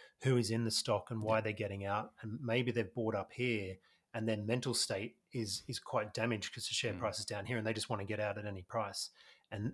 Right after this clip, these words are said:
Speaker 1: and they're, that's the reason why I, I, you know, really, uh, value technical analysis is because it actually gives you a bit of an illustration as to how that,
Speaker 2: Mm.
Speaker 1: that process is playing out.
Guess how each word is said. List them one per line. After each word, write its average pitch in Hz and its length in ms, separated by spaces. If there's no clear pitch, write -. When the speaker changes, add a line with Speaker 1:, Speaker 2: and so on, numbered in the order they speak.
Speaker 1:
and 113 200
they're, 120 360
that's - 260
the 120 100
reason 113 360
why 101 180
I, 101 160
I, 117 140
you 147 100
know, 101 120
really, 104 400
uh, 123 160
value 107 640
technical 120 460
analysis 107 640
is 120 100
because - 320
it 123 160
actually 113 380
gives 107 260
you 113 120
a 101 40
bit 120 240
of 120 100
an 107 80
illustration 107 640
as 104 140
to 110 100
how 110 200
that, 104 220
Speaker 2:
Mm. - 220
Speaker 1:
that - 200
process 110 440
is 107 120
playing 101 320
out. 107 180